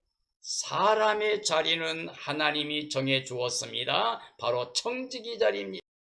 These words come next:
모든 만물을 하나님의 뜻 안에서 다스릴 수 있는 권세, 왕권을 주었습니다. 그러나 이 모든 게 하나님의 사랑과 은혜인 것을 고백하고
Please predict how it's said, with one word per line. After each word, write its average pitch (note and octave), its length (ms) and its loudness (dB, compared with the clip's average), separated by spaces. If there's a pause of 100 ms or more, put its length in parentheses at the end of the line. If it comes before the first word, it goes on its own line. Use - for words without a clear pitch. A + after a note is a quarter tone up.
(340)
모든 E4 920 4
만물을 F3 880 4
하나님의 D3+ 640 -2
뜻 C4 160 -2
안에서 G3 640 2
다스릴 C#4 540 -4
수 C4+ 200 -4
있는 B3 340 -4
권세, G3 500 2
왕권을 D#3 680 2
주었습니다. C3 840 -2
그러나 C#3 540 0 (280)
이 E3 140 -2
모든 A3+ 680 2
게 F3 320 4
하나님의 C#3 600 0
사랑과 A#2+ 760 -2
은혜인 A#3+ 460 0
것을 A3 520 2
고백하고 F3 840 -4